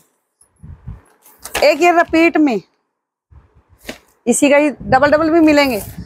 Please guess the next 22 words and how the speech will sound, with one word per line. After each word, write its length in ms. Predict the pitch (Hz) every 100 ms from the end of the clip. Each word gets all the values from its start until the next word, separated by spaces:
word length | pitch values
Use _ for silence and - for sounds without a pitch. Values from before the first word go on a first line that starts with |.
| - - 226
ये 200 | 311 370
मैंने 240 | 339 349
live 300 | 349 330 349
video 200 | 359 359
में 100 | 349
खोलकर 360 | 349 320 320 339
दिखाए 280 | 302 302 320
थे, 80 | 349
clear 400 | - 320 320 330
नहीं 180 | 320 311
आ 100 | 311
रहे 140 | 320
थे, 240 | 339 349 339
तो 460 | _ _ _ -
मैं 140 | 285 302
ऐसे 240 | 277 320
ही 140 | 285 311
दिखा 320 | 285 254 233
रही 120 | 214
हूँ 80 | 220
अब 80 | 190
भी। 140 | 190